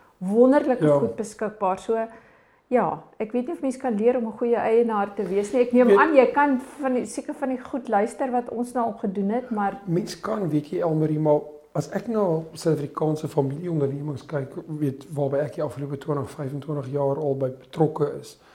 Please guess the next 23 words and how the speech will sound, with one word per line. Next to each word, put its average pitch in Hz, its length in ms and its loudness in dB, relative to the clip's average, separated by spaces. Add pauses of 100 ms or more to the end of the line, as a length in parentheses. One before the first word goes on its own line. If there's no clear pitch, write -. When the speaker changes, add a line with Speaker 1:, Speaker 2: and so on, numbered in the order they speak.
(460)
Speaker 2:
vanuit 151 340 -2
'n 131 120 -2
welvaartbestuur 147 1000 -2
oogpunt. - 480 -12 (580)
Omdat 190 200 -2
Suid-Afrikaners 170 840 0
lief 127 280 -6
is 151 180 -4
om 135 160 -4
hulle 135 180 0
eienaarskap 147 640 -2
binne 135 280 -4
trust 143 420 -8
te - 80 -20
hou, 120 160 -16 (100)
Speaker 1:
Mm. 214 140 -14 (1800)
Speaker 2:
vind 202 220 8
jy 254 80 0
in 226 120 0
praktyk 165 680 2
in 131 100 -2
familieondernemings 139 1300 -4
eintlik - 560 -4